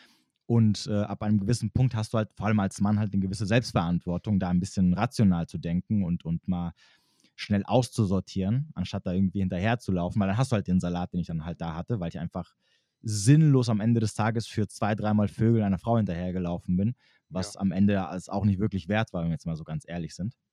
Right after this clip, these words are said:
Speaker 2: Richtig.
Speaker 1: Ähm, deswegen heißt es ja auch, äh, ich glaub, äh, ähm, äh, äh, Rollo Tomasi, Regel Nummer sieben, eine Frau, die dich auf Sex warten lässt, ist niema-, ist es niemals wert,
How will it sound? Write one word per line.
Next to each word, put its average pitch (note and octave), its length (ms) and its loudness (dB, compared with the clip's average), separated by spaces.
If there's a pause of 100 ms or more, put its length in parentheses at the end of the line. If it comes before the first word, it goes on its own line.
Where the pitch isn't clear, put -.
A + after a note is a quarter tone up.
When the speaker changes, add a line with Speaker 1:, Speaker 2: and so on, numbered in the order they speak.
(180)
Speaker 2:
Richtig. - 220 -20 (560)
Speaker 1:
Ähm, F2+ 640 -2 (960)
deswegen G#2 240 0
heißt A2+ 160 2
es F#2+ 80 -4
ja F#2 120 2
auch, F#2 240 0
äh, E2+ 360 -4
ich D#2+ 80 -14
glaub, F#2 220 -6
äh, F#2 60 -6
ähm, D#2+ 720 -6
äh, - 720 -18
äh, E2 140 -8
Rollo F2+ 260 -2
Tomasi, F2+ 480 -2
Regel F2+ 280 -2
Nummer F2 220 2
sieben, G#2+ 460 0
eine F2+ 200 -2
Frau, G2 180 -2
die G2 80 2
dich F#2 140 -6
auf E2 80 -8
Sex - 260 -8
warten G2+ 300 -2
lässt, G2 200 0
ist - 140 -10
niema-, F#2 200 2
ist - 140 -16
es E2 80 -4
niemals F2+ 360 2
wert, G#2 260 -6